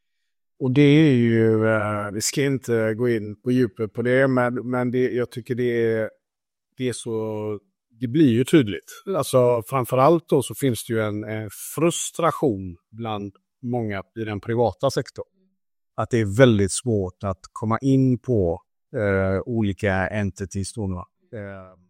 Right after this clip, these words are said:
och det finns ju väldigt mycket lokala kulturer som styr även det.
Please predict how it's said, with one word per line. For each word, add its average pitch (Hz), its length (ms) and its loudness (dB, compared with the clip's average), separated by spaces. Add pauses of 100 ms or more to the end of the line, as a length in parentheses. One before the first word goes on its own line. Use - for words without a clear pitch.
(1200)
och 117 60 -4
det 110 60 -2
finns 120 200 2
ju 113 40 -2
väldigt 117 200 4
mycket 104 160 -4
lokala 101 500 0
kulturer 127 720 0 (1500)
som 107 200 -8
styr 107 340 0
även 101 280 2
det. 107 280 -4